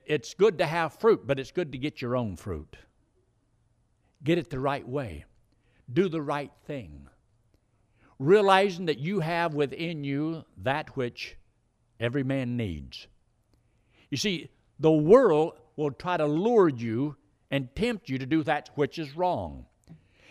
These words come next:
Did you know that every man in this world, there is a certain desire?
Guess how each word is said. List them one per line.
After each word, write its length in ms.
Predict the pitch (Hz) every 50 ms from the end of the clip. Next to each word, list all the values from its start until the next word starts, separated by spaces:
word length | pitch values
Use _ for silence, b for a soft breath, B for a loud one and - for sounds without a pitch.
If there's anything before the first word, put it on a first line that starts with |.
| b b _
Did 180 | 143 131 117
you 120 | 160 202 214
know 240 | 196 190 190 214 202
that 220 | 175 170 - - - -
every 460 | 180 202 226 208 196 226 233 233 220
man 440 | 202 190 185 180 185 190 202 202 190
in 300 | 170 165 175 180 170 147
this 240 | 165 165 151 - - -
world, 720 | 131 120 160 220 240 208 165 143 135 147 160 175 180 170 - _ _ _ _ _ _ _
there 220 | - 127 143 151 -
is 220 | - 151 151 139
a 120 | 147 139 127
certain 560 | - - - 185 208 208 202 214 202 190 156
desire? 720 | 175 160 143 123 123 151 143 131 107 82 73 71 69 71